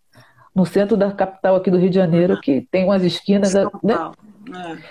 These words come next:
Speaker 1: Não é pra andar de ônibus sem máscara, não é pra andar de trem sem máscara, não é pra estar no escritório com você, com outras pessoas sem máscara.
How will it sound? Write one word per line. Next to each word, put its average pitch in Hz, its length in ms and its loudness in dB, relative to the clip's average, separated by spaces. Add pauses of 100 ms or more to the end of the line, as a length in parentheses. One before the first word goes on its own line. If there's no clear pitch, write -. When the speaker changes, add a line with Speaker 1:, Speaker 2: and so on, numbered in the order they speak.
Speaker 1:
Não 254 160 4
é 254 80 2
pra 320 180 2
andar 311 160 2
de 269 140 2
ônibus 285 480 2
sem 240 160 0
máscara, 214 540 0
não 214 100 2
é 226 80 2
pra 277 140 0
andar 277 140 0
de 269 120 2
trem 262 320 0
sem 226 180 0
máscara, 196 480 0
não 240 60 2
é 262 40 0
pra - 120 -4
estar 269 180 -4
no 269 80 2
escritório 262 680 0
com - 120 -4
você, 214 260 0
com 240 100 -2
outras 233 220 0
pessoas 226 400 0
sem 269 120 -2
máscara. 233 440 -2